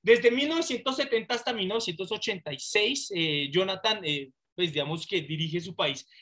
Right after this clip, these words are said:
a través de una dictadura sin reconocer los, los comicios, y cuando se hacían como en el setenta y cuatro, pues a su líder lo encarceló, ¿no? Eh, es particular porque, pues digamos que la, iré profundizando ya en los noventa y uno,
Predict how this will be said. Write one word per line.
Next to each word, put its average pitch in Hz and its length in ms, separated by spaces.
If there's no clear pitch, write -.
a 170 120
través 151 280
de 175 80
una 190 180
dictadura 180 640
sin 190 180
reconocer 156 640
los, 175 300
los 180 260
comicios, 240 680
y 226 180
cuando 202 460
se 202 120
hacían 233 280
como 285 160
en 277 80
el 262 40
setenta 254 380
y 254 100
cuatro, 262 460
pues 208 240
a 185 140
su 185 160
líder 180 280
lo 202 280
encarceló, 175 720
¿no? 180 220
Eh, 208 300
es 233 140
particular 220 640
porque, 220 300
pues 175 140
digamos 170 260
que 175 360
la, 170 340
iré 185 220
profundizando 196 920
ya 175 140
en 180 80
los 196 140
noventa 190 380
y 170 100
uno, 196 340